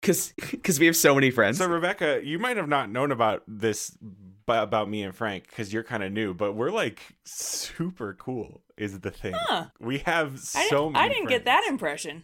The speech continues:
Speaker 2: Yeah, and most people don't. And it's always a surprise to people
Speaker 3: <laughs>
Speaker 2: when they find out how super cool we are and how many friends we are. We actually, uh, little, little known fact is the Hardy Boys are based on me and Frank in our
Speaker 1: Mm-hmm,
Speaker 2: version.
Speaker 1: mm-hmm, mm-hmm.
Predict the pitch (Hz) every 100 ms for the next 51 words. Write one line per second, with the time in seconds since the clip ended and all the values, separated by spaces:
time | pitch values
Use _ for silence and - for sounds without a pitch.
0 | - 143 196 120 110 131 208 - 311 320
1 | 175 170 104 - - 123 131 139 131 151
2 | 156 - - 120 101 - 98 107 - 107
3 | - - 127 - 123 117 113 120 117 117
4 | 117 107 - - 160 127 113 156 160 101
5 | 90 92 98 - _ - 120 135 139 131
6 | 131 135 113 87 87 156 202 190 190 165
7 | - - - - _ _ 139 147 139 131
8 | - 139 131 - 120 - 127 151 139 127
9 | - 127 139 139 131 131 123 120 156 131
10 | - 104 95 101 147 170 110 92 92 90
11 | 95 90 98 98 101 95 92 101 95 90
12 | 120 98 - - _ _ - 120 120 117
13 | 85 98 67 - 98 87 85 - 98 92